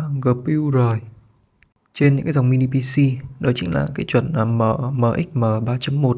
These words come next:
tai A. Và với cái card đồ họa Intel A R C A ba bảy mươi hoặc A ba năm mươi được tích hợp trên cái con mini P C này, nó sẽ có bốn gi-,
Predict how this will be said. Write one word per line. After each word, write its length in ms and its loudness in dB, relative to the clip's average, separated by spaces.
tai 180 2
A. 360 0
Và 460 2
với 280 2
cái 180 -6
card 180 -4
đồ 120 6
họa 240 0
Intel 480 0
A 180 4
R 240 2
C 240 4
A 120 0
ba 140 2
bảy 160 4
mươi 220 4
hoặc 140 4
A 140 0
ba 160 2
năm 200 0
mươi 240 6
được 160 0
tích 140 0
hợp 160 4
trên 260 2
cái 160 -6
con 540 0
mini 260 4
P 40 -6
C 40 -2
này, 160 0
nó 120 2
sẽ 240 -4
có 380 -2
bốn 240 4
gi-, 400 2